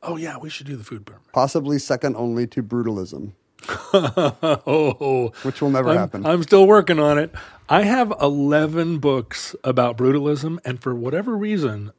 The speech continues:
Speaker 1: books about architecture are always six inches thick.
Speaker 2: Yeah.
Speaker 1: They're the biggest books,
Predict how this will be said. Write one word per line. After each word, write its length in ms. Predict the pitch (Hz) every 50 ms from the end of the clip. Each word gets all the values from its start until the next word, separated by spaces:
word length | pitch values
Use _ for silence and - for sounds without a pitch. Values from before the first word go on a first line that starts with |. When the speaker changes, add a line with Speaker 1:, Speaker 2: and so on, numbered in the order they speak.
| _ -
Speaker 1:
books 260 | 113 170 202 - -
about 240 | 214 190 180 160 - -
architecture 720 | 131 139 139 - 156 - - 156 151 - - 165 165 175 - -
are 180 | - - 135 - _
always 640 | - 131 139 147 151 147 147 147 143 139 - - - _ _ _
six 580 | - - - - - - - 175 - - - - -
inches 400 | 151 139 123 - - 110 104 -
thick. 280 | - - 90 - - _ -
Speaker 2:
Yeah. 180 | 104 90 71 - _ _ _
Speaker 1:
They're 160 | - 135 135 135
the 120 | 131 131
biggest 560 | 127 123 151 165 175 214 220 - - - 120
books, 480 | 120 165 131 107 101 - - - -